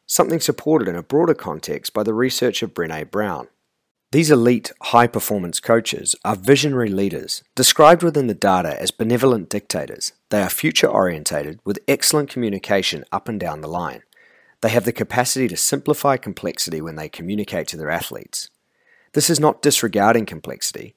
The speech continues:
they embrace it and understand it, but they are able to communicate it in simple terms.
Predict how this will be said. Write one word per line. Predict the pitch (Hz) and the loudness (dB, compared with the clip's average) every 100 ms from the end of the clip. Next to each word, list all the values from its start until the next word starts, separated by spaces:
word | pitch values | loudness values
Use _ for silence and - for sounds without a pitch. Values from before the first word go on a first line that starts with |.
| _ | _
they | 101 | -2
embrace | 95 90 98 104 - | -2 -2 -2 -2 -4
it | - | -6
and | 82 | -8
understand | 85 73 - - 135 107 | -10 -4 -2 2 0 -2
it, | - - _ - _ _ _ | -8 -16 _ -20 _ _ _
but | 117 | 0
they | 127 | 4
are | 127 | 4
able | - 156 156 | 4 2 2
to | |
communicate | 143 120 113 131 127 92 73 | -2 -2 0 0 0 -2 -4
it | - | -8
in | 101 104 | -6 0
simple | - 147 127 110 | 2 2 -2 -4
terms. | - 107 65 60 - | -2 -2 -4 -4 -4